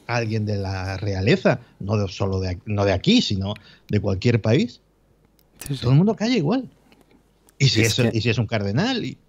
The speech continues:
Speaker 1: efectivamente, sí.
Speaker 2: Lo
Speaker 1: No, no es tan descabellado.
Speaker 2: Luego surgen, luego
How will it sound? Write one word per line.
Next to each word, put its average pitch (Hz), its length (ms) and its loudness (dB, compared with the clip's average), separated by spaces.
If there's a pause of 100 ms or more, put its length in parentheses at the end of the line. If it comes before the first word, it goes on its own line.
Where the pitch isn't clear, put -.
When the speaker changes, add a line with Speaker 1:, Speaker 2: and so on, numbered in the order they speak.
(880)
Speaker 1:
efectivamente, 202 640 -4
sí. 233 200 0
Speaker 2:
Lo - 80 0 (160)
Speaker 1:
No, 214 80 2
no 190 140 6
es 262 100 0
tan 147 160 2
descabellado. 127 720 -2 (220)
Speaker 2:
Luego 147 260 10
surgen, 180 480 4
luego 139 340 6